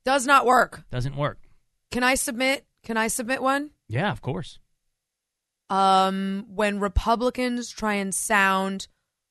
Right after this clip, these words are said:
Speaker 1: like doctors or scientists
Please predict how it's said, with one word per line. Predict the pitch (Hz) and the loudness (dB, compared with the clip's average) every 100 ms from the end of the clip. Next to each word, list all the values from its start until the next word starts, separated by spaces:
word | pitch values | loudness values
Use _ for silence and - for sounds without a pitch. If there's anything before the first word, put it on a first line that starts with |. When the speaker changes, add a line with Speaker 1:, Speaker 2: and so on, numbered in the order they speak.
| - | -4
Speaker 1:
like | 190 175 - | -2 -2 -2
doctors | 196 175 180 - 208 202 208 196 | 4 4 4 0 -2 -2 -2 -6
or | - 175 | -6 -4
scientists | 160 - 180 175 170 170 156 147 - - - | -4 0 2 2 0 -2 -2 -4 -8 -10 -12